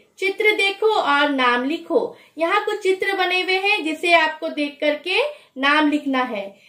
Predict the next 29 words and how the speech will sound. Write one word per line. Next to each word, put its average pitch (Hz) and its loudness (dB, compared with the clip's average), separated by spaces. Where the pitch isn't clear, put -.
देखिए, 330 -2
ये 370 4
आदमी 302 0
कपड़े 330 0
धो 339 2
रहा 339 6
है, 370 2
इसे 320 -2
हम 311 0
कहते 277 -2
हैं 320 -2
धोबी, 247 4
और 269 4
उसके 320 -6
साथ 302 0
में 339 -6
कौन 349 0
खड़ी 359 0
है? 381 4
धोबिन। 262 4
ठीक 370 -4
है, 403 2
इसी 349 -2
तरीके 330 -2
से 339 -4
आपको 302 -2
इसको 320 -6
करना 311 0
है। 349 0